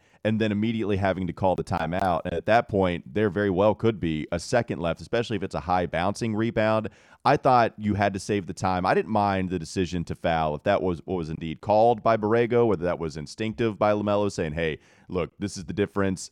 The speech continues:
I don't feel comfortable about the amount of time left that could be there at the end." I actually kinda like that play. I think I'm doing the same thing.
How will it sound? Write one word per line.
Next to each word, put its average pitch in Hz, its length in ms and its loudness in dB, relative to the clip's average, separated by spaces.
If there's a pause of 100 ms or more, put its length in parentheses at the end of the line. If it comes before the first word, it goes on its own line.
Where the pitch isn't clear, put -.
I 101 100 0
don't 98 160 -4
feel 98 100 -2
comfortable 95 380 -4
about 87 220 -2
the 87 60 -4
amount 80 240 -4
of 73 60 -8
time 87 280 -2
left 90 240 -2
that - 180 -6
could 107 380 0 (280)
be 107 160 2
there 101 240 4
at 95 120 0
the 92 180 -2
end." 92 320 -2 (300)
I 131 80 2
actually 160 220 -2
kinda 139 180 2
like 113 220 2
that 90 160 2
play. 90 160 2
I - 60 -2
think 98 160 -6
I'm 87 80 -4
doing 90 180 0
the 71 40 -4
same 69 240 -6
thing. 58 300 -12